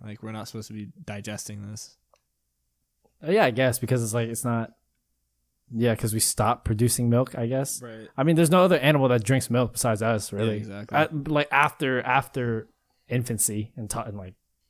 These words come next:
Speaker 2: childhood, I guess.
Speaker 1: Unless you're real weird. <laughs>
Speaker 2: Oh, God. <laughs> Unless you're,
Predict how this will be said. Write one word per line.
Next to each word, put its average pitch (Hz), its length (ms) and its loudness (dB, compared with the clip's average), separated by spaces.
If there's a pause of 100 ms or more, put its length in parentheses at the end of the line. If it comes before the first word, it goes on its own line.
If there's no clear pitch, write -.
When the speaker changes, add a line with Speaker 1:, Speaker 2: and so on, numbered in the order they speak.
(280)
Speaker 2:
childhood, 101 440 -8
I 92 40 -14
guess. 95 180 -12
Speaker 1:
Unless 120 200 -10
you're 107 120 -10
real 110 240 -6
weird. 110 440 -6 (320)
<laughs> - 80 -14 (1300)
Speaker 2:
Oh, - 280 -4 (160)
God. 101 440 -6 (1120)
<laughs> - 500 2 (760)
Unless - 220 -4
you're, 139 140 2